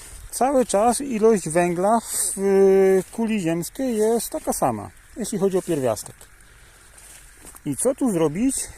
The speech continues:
żeby go, y, s-, zamknąć, tak jakby, ten gaz cieplarniany, dwutlenek węgla i jeszcze mieć z tego korzyść? No właśnie między innymi dzięki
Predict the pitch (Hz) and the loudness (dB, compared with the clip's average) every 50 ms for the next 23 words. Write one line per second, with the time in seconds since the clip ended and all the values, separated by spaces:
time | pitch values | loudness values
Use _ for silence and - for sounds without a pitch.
0 | - - - 143 135 170 208 208 196 208 180 139 156 160 165 170 170 160 135 - | -20 -16 -12 -8 -6 -6 -4 -4 -2 -4 -2 0 2 2 2 2 0 -2 -4 -10
1 | - - - - - - - - - - - - - - - - - - - - | -18 -20 -20 -20 -20 -20 -20 -20 -20 -20 -20 -20 -20 -20 -20 -20 -20 -20 -20 -20
2 | - - - - - - - - - - - - - - - - - - - - | -20 -20 -20 -20 -20 -20 -20 -20 -20 -20 -20 -20 -20 -20 -20 -20 -18 -18 -18 -18
3 | - - - - 131 127 120 120 120 120 113 110 110 107 - - - - - - | -18 -12 -8 -4 -2 -2 0 0 0 0 0 -2 -4 -4 -4 -6 -6 -6 -6 -6
4 | - - - - - - - - - - - - - - - - - - 120 113 | -6 -6 -6 -8 -8 -10 -10 -10 -12 -12 -12 -14 -14 -16 -16 -18 -14 -6 -4 -2
5 | 147 170 147 - 208 262 294 262 - - - - - 208 185 170 180 175 165 175 | -2 -2 -4 -4 -2 -2 -2 -2 -2 -6 -14 -12 -8 -6 -4 -2 -2 -2 -2 -2
6 | 254 302 - - - 196 185 185 175 170 180 175 170 165 165 147 170 165 151 - | -4 -4 -4 -6 -6 -4 -2 -2 -2 -2 -2 -2 -2 -2 -2 0 0 0 0 -2
7 | 190 175 - 175 170 165 175 175 180 175 175 175 170 - 185 180 180 160 160 175 | -4 -4 -4 -2 -2 -2 -2 -2 -2 -2 -4 -4 -6 -4 -4 -4 -4 -4 -6 -6
8 | 170 165 190 233 277 - - - - - - - - - - - - - - - | -6 -4 -4 -4 -4 -6 -8 -14 -16 -18 -20 -20 -20 -20 -20 -20 -20 -20 -20 -20
9 | - - - - 240 226 269 254 - - 240 220 214 - - - 190 165 175 - | -20 -20 -16 -10 -6 -2 -2 0 0 0 0 0 -2 -2 0 -2 0 0 0 0
10 | 139 117 104 98 90 - - - - - - - - - - - - - - - | 0 -2 -2 -4 -8 -8 -8 -10 -10 -12 -14 -20 -20 -20 -20 -20 -20 -20 -20 -20
11 | - - - - - - - - - - - - - - - - - - - - | -20 -20 -20 -18 -16 -16 -16 -16 -18 -20 -20 -20 -20 -20 -20 -20 -20 -20 -20 -20
12 | - - - - - - 165 175 185 202 220 233 240 233 220 190 196 185 - - | -20 -20 -20 -20 -14 -10 -8 -6 -4 -2 -2 0 0 -2 -2 -2 -2 -2 -4 -4
13 | 196 180 185 190 185 170 185 190 160 147 156 156 160 165 139 - - - 151 156 | -4 -2 -2 -2 -4 -4 -6 -6 -4 -4 -2 -2 -2 -2 -4 -6 -10 -8 -8 -8
14 | 135 - 156 151 | -6 -6 -6 -6